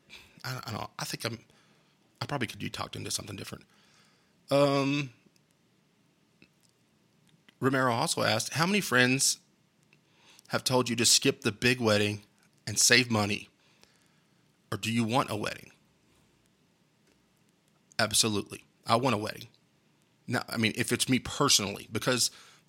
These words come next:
now that I've been in all these weddings, um, I would love to have, like, a celebration of, now, once again, this also feeds this little bit of a narcissism that I have, which, you know what? I think it's okay if you can admit it. But,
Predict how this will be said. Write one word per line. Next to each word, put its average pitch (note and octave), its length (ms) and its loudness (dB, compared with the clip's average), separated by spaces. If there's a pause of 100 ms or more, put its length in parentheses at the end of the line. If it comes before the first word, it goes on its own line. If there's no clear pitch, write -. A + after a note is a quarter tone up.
now D#3+ 120 0
that G3+ 100 2
I've C#3 100 -2
been C#3 120 4
in C3+ 100 4
all C#3 100 4
these C3 180 0
weddings, C3+ 440 0 (760)
um, G#2+ 500 0 (640)
I C#3 80 0
would E3+ 140 -2
love A2+ 300 2
to A2 120 -4
have, A2 240 0
like, A2 180 -6
a G#2 40 -10
celebration G#2 640 -2
of, G#2+ 300 -10 (480)
now, C3 140 2 (100)
once B2 180 0
again, A#2+ 160 0
this B2+ 160 2
also B2+ 180 2
feeds G#2+ 360 -2
this G#2 220 -2
little G2+ 140 -2
bit G2 140 -6
of G2 140 -10
a - 220 -10 (160)
narcissism G#2+ 680 -2
that A2+ 100 -8
I - 140 -8
have, - 240 -12 (360)
which, - 200 -8 (240)
you B2+ 60 0
know B2+ 100 0
what? B2 180 0
I B2+ 60 -8
think C3+ 160 -4
it's A2+ 120 -4
okay A2 140 -2
if G2+ 100 -2
you G2+ 60 -6
can - 120 -8
admit A2 240 -10
it. - 100 -18 (480)
But, G#2 260 -2